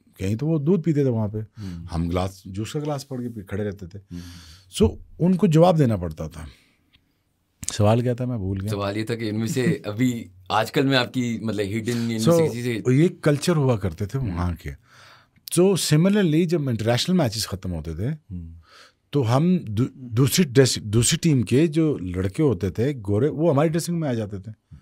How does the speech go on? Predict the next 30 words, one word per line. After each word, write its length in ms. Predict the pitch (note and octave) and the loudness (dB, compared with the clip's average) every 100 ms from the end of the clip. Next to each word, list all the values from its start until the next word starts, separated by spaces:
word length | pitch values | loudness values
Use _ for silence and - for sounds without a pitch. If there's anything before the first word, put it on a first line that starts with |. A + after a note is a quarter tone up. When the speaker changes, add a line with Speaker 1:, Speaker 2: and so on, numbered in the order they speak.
| - D2+ _ _ _ _ _ - | -20 -20 _ _ _ _ _ 0
Speaker 1:
वो 140 | A#2 | 2
अपना 480 | F#2 G#2+ A2+ A#2+ A2+ | 4 2 4 2 0
पीते 280 | F#2+ F#2+ A2 | 0 0 2
पिलाते 340 | A#2+ B2 C#3 | 2 2 0
थे, 100 | C3 | 0
बियर्स 340 | A#2 A2+ A#2 | 2 2 2
वगैरह 160 | A2 A2+ | 2 0
जो 160 | G#2+ A2+ | 0 -2
भी 60 | |
पीते 300 | A2+ A#2+ A#2 | -2 -4 -4
थे, 180 | G#2+ A2+ - _ - - - - | -8 -12 -14 _ -20 -20 -20 -6
तो 60 | - | 2
हम 180 | B2+ D3 | 4 6
बैठते 280 | C3 B2+ F3 | 4 6 4
थे, 40 | |
इंटरेक्शन 460 | F3+ C#3+ A#2 - A2+ | 4 2 -2 -2 -2
करते 260 | F2 F2 | -4 -6
थे 80 | E2+ | -8
उनसे। 240 | F2 - | -6 -6
"अच्छा, 280 | G#2 G#2+ - | -4 -4 -2
ये 300 | B2 G2+ A#2 | -2 2 2
तुम्हारा 260 | A#2 A2 G#2+ | 2 0 0
मैच 360 | F#2+ G2 G2 | 2 0 -2
हुआ 220 | F#2+ F#2+ F#2 | -2 -2 0
यार, 220 | F#2 F#2+ | 0 -2
तुम 180 | F#2+ F2+ | -4 -2
बहुत 180 | F#2 | -2
अच्छा 160 | F2+ G2 | -2 -6
खेले 320 | - F2 F2 | -4 -4 -2
हो, 300 | F2+ F2 E2 | -2 -2 -6